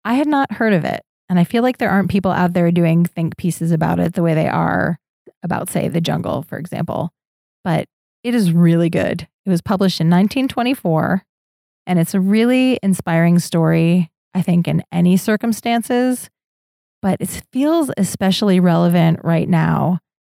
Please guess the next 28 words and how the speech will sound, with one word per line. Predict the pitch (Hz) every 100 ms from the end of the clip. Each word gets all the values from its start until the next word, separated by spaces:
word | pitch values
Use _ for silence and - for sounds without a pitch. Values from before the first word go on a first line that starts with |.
| -
because | 190 180
it | 180
tackles | - 190 190 190 175 175
big | 175 180 185 185
issues | 190 185 185 160 165
like | 160 160 175
the | - 175
divide | 165 165 156 170 170
between | 175 - 180 160
the |
rich | 160 160
and | 156
the | 160
poor, | - 160 170 - 170 _ _ _ _ _ -
the | 175
tension | - 185 185 196 185
between | 180 - 175
people | 170 185 175
who | 185
live | 170 165
in | 160
the | 160
cities | - 165 170 165 170 -
and | 175 165
rural | 170 156 156 -
areas, | 165 175 170 - 170 170 - _ _ _ _ -
and | 180 170 175 170
sexism. | 226 247 165 147 - 175